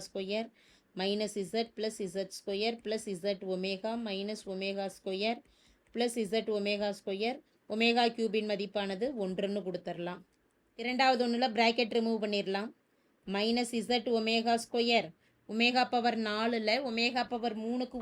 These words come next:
ஒண்ணுன்னு கொடுத்துட்டோம்னா மீதி இருக்கக்கூடியது ஒமேகா தான். அப்ப மைனஸால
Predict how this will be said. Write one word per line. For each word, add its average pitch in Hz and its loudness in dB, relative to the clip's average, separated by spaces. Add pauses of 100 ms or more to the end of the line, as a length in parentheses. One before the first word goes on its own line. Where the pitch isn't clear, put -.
ஒண்ணுன்னு 233 -2
கொடுத்துட்டோம்னா 202 -4 (480)
மீதி 247 0
இருக்கக்கூடியது 226 2 (100)
ஒமேகா 208 0 (100)
தான். 214 -4 (320)
அப்ப 233 -6 (100)
மைனஸால 226 0